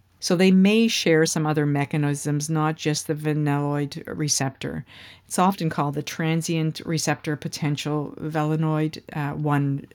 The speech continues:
So we see it as T R P V one. I'm not very good at pronouncing some of these words. <laughs>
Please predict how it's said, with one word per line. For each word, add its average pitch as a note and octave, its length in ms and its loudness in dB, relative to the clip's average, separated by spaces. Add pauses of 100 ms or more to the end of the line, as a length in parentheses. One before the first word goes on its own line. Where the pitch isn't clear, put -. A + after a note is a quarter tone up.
(160)
So - 140 -4
we D3 160 0
see - 400 0
it D#3+ 80 4
as C3+ 200 0 (440)
T G#3 260 0
R D3 240 2
P E3 300 -2
V C#3 320 -2
one. C3+ 460 -6 (280)
I'm D3+ 120 0
not E3 160 -2
very C#3+ 220 -2
good C#3 200 -2
at C3+ 100 -4
pronouncing C3+ 520 -2
some C#3 220 -4
of C3 40 -4
these C#3 200 -6
words. D3+ 440 -2 (400)
<laughs> C4+ 120 -2